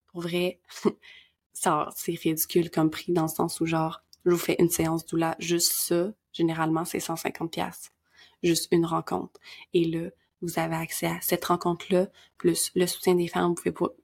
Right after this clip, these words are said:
poser vos questions tout le temps que moi aussi, je vais répondre à ces questions-là ponctuellement. Et vous avez accès aux cours de yoga et aux méditations. Un cours de yoga, je veux dire, c'est trente piastres par semaine aussi si vous faites du yoga prénat.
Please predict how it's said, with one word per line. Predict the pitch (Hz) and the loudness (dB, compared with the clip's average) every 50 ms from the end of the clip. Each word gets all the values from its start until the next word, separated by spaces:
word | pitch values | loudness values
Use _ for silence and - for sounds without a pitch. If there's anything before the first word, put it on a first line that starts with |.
| _ | _
poser | - 185 180 - 185 | -4 -2 0 2 0
vos | 180 180 | 0 0
questions | - - 175 - - 180 175 | -2 -4 -4 -2 0 0 -2
tout | 170 - | -2 0
le | |
temps | - 180 180 | 0 0 0
que | 175 - 170 | 2 2 4
moi | 170 170 170 | 4 4 4
aussi, | 170 170 - - 185 | 4 0 0 -2 -2
je | 175 | 0
vais | 180 180 | 2 0
répondre | 175 175 175 - - 175 170 | 0 0 -2 0 2 2 2
à | 170 | 2
ces | - 180 | 0 -4
questions-là | - - 175 170 - - 175 170 175 | -2 -2 -2 -2 0 2 2 4 2
ponctuellement. | 170 - 175 165 - - 175 170 170 170 175 185 - - - - - - - - - - - | 2 0 -2 -2 0 2 2 4 4 4 4 2 -2 -6 -12 -20 -20 -18 -18 -18 -10 -2 0
Et | 180 | 0
vous | 165 165 170 | 2 2 0
avez | 165 160 165 | 0 0 -2
accès | 165 160 - - - - 175 170 170 - - - - - _ _ _ | -4 -4 -6 -6 -4 -2 -2 -2 -2 -4 -12 -20 -20 -20 _ _ _
aux | - 185 | 0 2
cours | 180 185 175 170 | 2 2 2 2
de | 170 170 | 0 0
yoga | 165 165 165 160 180 175 185 180 - _ _ _ _ _ | 0 -2 -2 0 0 -2 -2 -4 -8 _ _ _ _ _
et | - 180 175 - _ _ _ _ _ | 0 0 0 -2 _ _ _ _ _
aux | - 175 | 4 6
méditations. | 175 170 170 - - - 170 165 - - 180 175 - - _ _ - | 6 6 6 2 -2 -4 -2 -2 -2 -2 -2 -4 -4 -8 _ _ -2
Un | 180 175 | 0 0
cours | 170 180 175 | 2 0 0
de | 170 170 | 0 0
yoga, | 170 175 170 170 - 185 185 185 196 277 262 | 0 0 0 0 0 2 2 2 0 -2 -2
je | 190 185 - 180 | -2 0 0 0
veux | 175 | 0
dire, | 170 - 190 190 190 185 - | 0 -2 -2 -2 -2 -4 -6
c'est | - - 196 | -6 -4 -4
trente | - - - 175 - | -4 -2 -2 -2 -2
piastres | - 180 - - | -2 -4 -6 -6
par | 175 | -6
semaine | - - 180 175 175 175 | -2 0 2 2 2 2
aussi | 175 - - - - | 2 2 2 2 2
si | - - | 2 0
vous | 170 175 | -2 -2
faites | - - - 175 175 - | -4 -4 -4 -4 -4 -6
du | - - 180 | -6 -4 0
yoga | 175 185 185 | 0 0 0
prénat. | - - 175 170 175 175 | 0 0 0 0 0 0